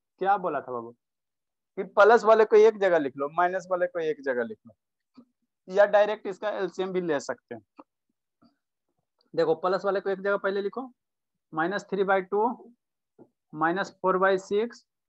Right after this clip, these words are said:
प्लस टू बाई थ्री और प्लस सिक्स बाई फ़ोर। प्लस वाले को एक जगह, माइनस वाले को एक जगह।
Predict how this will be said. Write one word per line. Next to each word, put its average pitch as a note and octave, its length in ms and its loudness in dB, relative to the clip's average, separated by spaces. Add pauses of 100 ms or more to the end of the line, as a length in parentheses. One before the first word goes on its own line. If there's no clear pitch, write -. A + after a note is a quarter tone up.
(500)
प्लस - 540 -4
टू F#3 100 2
बाई G3 200 2
थ्री G3 380 -4 (720)
और B2 60 0
प्लस D3+ 400 -2
सिक्स C#3+ 260 -10
बाई C#3 160 -2
फ़ोर। A#2 320 -12 (300)
प्लस F3+ 280 0
वाले F#3+ 160 0
को F#3+ 100 -4
एक F#3+ 100 -2
जगह, G3 200 -2
माइनस D#3 340 -6
वाले C#3 140 -6
को B2 100 -12
एक G#2+ 160 -8
जगह। G#2 180 -8